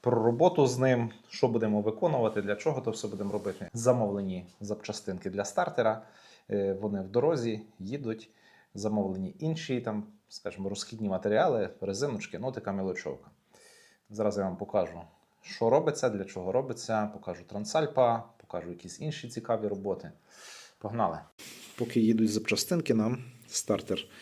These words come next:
сам якір я привів в порядок. Щіткотримач разом з щітками, всі ущільнення необхідні,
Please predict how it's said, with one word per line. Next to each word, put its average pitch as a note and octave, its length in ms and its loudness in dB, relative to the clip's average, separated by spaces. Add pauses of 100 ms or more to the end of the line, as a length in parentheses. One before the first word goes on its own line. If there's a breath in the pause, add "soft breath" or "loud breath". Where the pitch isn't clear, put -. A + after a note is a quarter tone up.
(200 loud breath)
сам G2+ 260 -2
якір G2 360 0
я F#2+ 260 2 (120)
привів G2 340 0
в - 180 -12
порядок. G2 560 0 (1080 loud breath)
Щіткотримач G#2 960 2
разом F#2 440 2
з F2+ 500 -2 (180 loud breath)
щітками, B2+ 760 4 (680 loud breath)
всі - 200 -4
ущільнення A2 640 2
необхідні, F#2+ 680 -4